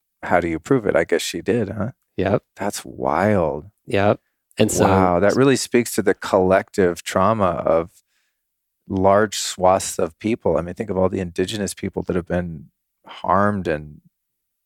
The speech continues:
Speaker 1: you know,
Speaker 2: Right.
Speaker 1: subjugated in so many ways.
Speaker 2: Right.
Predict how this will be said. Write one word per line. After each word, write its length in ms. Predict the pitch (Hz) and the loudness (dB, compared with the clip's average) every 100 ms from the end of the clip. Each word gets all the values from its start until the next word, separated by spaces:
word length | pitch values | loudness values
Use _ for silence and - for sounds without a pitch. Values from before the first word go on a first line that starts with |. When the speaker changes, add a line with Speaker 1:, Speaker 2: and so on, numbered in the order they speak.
| _ _ _ - | _ _ _ -12
Speaker 1:
you 100 | 101 | -10
know, 260 | - - - - | -10 -12 -14 0
Speaker 2:
Right. 80 | 107 | 4
Speaker 1:
subjugated 580 | 113 110 95 90 90 90 | 4 2 0 2 0 -2
in 120 | 87 | -2
so 180 | - 98 | -2 -2
many 200 | 92 87 | -2 -2
ways. 600 | 85 101 104 87 90 - - | 2 2 2 0 -4 -8 -6
Speaker 2:
Right. 260 | 98 78 | -4 -6